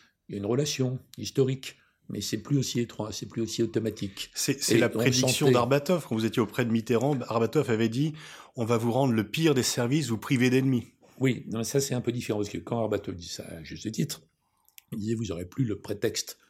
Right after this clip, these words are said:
Speaker 1: de la menace soviétique,
Speaker 2: Hmm.
Speaker 1: sauf qu'on l'a dit tout à l'heure, l'État profond américain
Speaker 2: Ouais.
Speaker 1: dit, Si, il y a la menace russe. » Bon.
Speaker 2: <laughs>
Speaker 1: Et, mais je parle d'autre chose, je parle d'une distanciation qui, qui est pas la rupture du tout, hein, mais une sorte d'éloignement relatif entre le monde américain et le monde européen, qui en fait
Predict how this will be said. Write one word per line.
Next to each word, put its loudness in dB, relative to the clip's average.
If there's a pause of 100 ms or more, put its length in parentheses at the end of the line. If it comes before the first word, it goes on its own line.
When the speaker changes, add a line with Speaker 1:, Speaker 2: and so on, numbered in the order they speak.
(140)
Speaker 1:
de -8
la -8
menace -2
soviétique, -4
Speaker 2:
Hmm. -2
Speaker 1:
sauf -4
qu'on -6
l'a -6
dit -12
tout -16
à -6
l'heure, 0 (360)
l'État -4
profond -6
américain -2
Speaker 2:
Ouais. 4
Speaker 1:
dit, -6
Si, -2
il 4
y 6
a 0
la -2
menace 0
russe. » -2
Bon. -4
Speaker 2:
<laughs> 0 (440)
Speaker 1:
Et, -2
mais 0
je -6
parle 2
d'autre 0
chose, 0
je -4
parle 0
d'une 0
distanciation 2 (420)
qui, -12
qui -2
est 2
pas 2
la 4
rupture 2
du 0
tout, -2
hein, -2 (400)
mais -2
une 0
sorte -2
d'éloignement 4
relatif 0 (340)
entre 0
le 4
monde 2
américain 2
et 2
le 2
monde 0
européen, 0
qui -6
en 0
fait -4